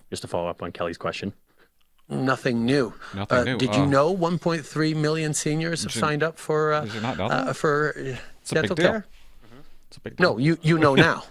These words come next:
Speaker 2: Yes, I announced that today. That is great news. That, that is
Speaker 3: Look at this
Speaker 2: actually
Speaker 3: guy.
Speaker 2: impressive. Every single one of those seniors is being funded by the federal government to
Speaker 3: Wow.
Speaker 2: get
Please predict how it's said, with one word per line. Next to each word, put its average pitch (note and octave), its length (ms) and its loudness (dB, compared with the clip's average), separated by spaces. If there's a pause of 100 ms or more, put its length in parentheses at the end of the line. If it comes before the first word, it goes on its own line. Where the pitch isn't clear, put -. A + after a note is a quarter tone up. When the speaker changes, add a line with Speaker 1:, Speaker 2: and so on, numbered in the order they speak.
(380)
Speaker 2:
Yes, F#3+ 220 4
I D3 160 2
announced E3 420 2
that F#3 200 2
today. G3+ 380 2
That E3 220 0
is F3 120 0
great F#3 300 2
news. G#3+ 220 2
That, E3 120 0
that F3+ 220 0
is F3+ 100 -2
Speaker 3:
Look F3 80 2
at F#3+ 120 2
this - 120 0
Speaker 2:
actually E3+ 280 2
Speaker 3:
guy. - 40 -18 (220)
Speaker 2:
impressive. D#3 380 -2 (600)
Every G#3 320 2
single F#3+ 280 2
one F3+ 140 0
of F3 60 0
those E3+ 160 0
seniors E3 560 0 (160)
is E3 200 2
being D#3 300 0
funded D#3+ 400 0
by C#3 160 0
the C#3 80 -2
federal C#3 340 -2
government C#3+ 440 -2
to D3+ 80 0
Speaker 3:
Wow. B2+ 160 0
Speaker 2:
get D#3+ 160 2